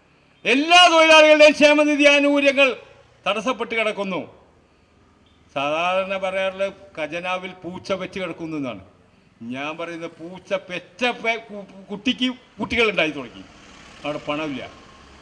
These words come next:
ഒരു കാര്യം കൂടി പറയാം, നിങ്ങളൊന്ന് ആലോചിച്ച് നോക്ക്, കടം വാങ്ങാനുള്ള അധികാരത്തിന് വേണ്ടി, വല്ല അഭിമാനത്തോട് കടം വാങ്ങാനുള്ള അധികാരം, സുപ്രീം കോടതിയിൽ പോയി ലക്ഷക്കണക്കിന് റുപ്യ വക്കീൽമാർക്ക് ഫീസ് കൊടുക്കുന്നു.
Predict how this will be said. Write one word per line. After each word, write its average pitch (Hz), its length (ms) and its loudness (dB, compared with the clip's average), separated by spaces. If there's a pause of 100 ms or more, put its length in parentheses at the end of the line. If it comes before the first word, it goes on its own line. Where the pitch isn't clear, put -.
(540)
ഒരു 220 100 -2
കാര്യം 285 360 6
കൂടി 311 140 6
പറയാം, 294 500 8 (800)
നിങ്ങളൊന്ന് 269 300 4
ആലോചിച്ച് 294 420 6
നോക്ക്, 285 140 6
കടം 285 520 6
വാങ്ങാനുള്ള 339 680 10
അധികാരത്തിന് 311 640 6
വേണ്ടി, 269 420 2 (760)
വല്ല 147 120 -8
അഭിമാനത്തോട് 160 840 -8
കടം 226 300 -2
വാങ്ങാനുള്ള 262 500 2
അധികാരം, 208 420 2 (300)
സുപ്രീം 233 680 -4
കോടതിയിൽ 220 400 2
പോയി 208 260 -2
ലക്ഷക്കണക്കിന് 196 640 -8
റുപ്യ 180 200 -10
വക്കീൽമാർക്ക് 165 680 -10
ഫീസ് 147 180 -16
കൊടുക്കുന്നു. 110 360 -18